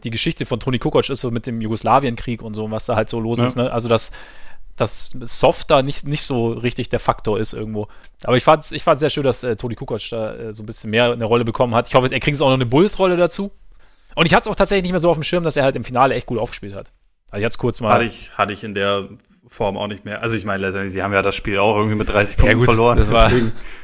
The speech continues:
Speaker 2: ja, so einzelne Spiele habe ich beim Dream Team sowieso echt nur bedingt im Kopf. Aber, äh, ja, also
Speaker 1: Ja.
Speaker 2: da-, dass, dass er da sich selber noch mal so ein bisschen rehabilitiert hat,
Speaker 1: Ja.
Speaker 2: das hatte ich tatsächlich auch nicht mehr auf dem Schirm gehabt.
Speaker 1: Und witzig fand ich in der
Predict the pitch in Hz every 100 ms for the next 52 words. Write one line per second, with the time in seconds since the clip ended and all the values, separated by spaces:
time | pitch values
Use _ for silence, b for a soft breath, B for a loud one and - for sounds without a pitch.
0 | B B - 123 117 123 131 147 123 120
1 | 139 135 131 117 113 - 117 110 110 101
2 | 120 120 117 110 113 117 113 113 120 -
3 | 113 113 120 120 131 117 120 - - 113
4 | 104 101 101 98 - 123 104 - 104 -
5 | 107 101 90 123 104 113 117 117 117 -
6 | 120 131 110 113 110 113 117 117 113 107
7 | 107 101 101 104 113 101 98 101 101 98
8 | 110 113 139 202 101 95 - - 98 98
9 | 98 98 98 104 104 104 104 - b 143
10 | 127 - - 185 156 156 170 -